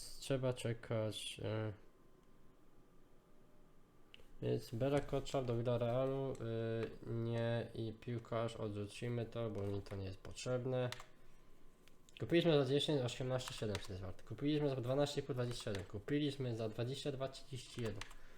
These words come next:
Kupiliśmy za dwadzieścia cztery i pół, dwadzieścia siedem i pół. Kupiliśmy za zero sześć i pół. Za zero siedem i pół. Wypożyczenie,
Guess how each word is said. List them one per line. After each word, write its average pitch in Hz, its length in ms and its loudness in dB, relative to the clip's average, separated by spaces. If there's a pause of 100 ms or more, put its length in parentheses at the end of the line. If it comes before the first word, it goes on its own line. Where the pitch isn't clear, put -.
(140)
Kupiliśmy 127 480 0
za 120 80 0
dwadzieścia 120 280 0
cztery 147 360 2
i 131 60 2
pół, 160 180 0
dwadzieścia 117 400 0
siedem 127 180 0
i 113 40 0
pół. 95 180 -4 (120)
Kupiliśmy 131 420 -2
za 123 100 0
zero 143 240 4
sześć 120 220 -2
i 117 40 0
pół. - 180 -6 (640)
Za 110 80 -2
zero 135 280 2
siedem 123 300 0
i 107 60 2
pół. - 180 -10 (320)
Wypożyczenie, 131 840 2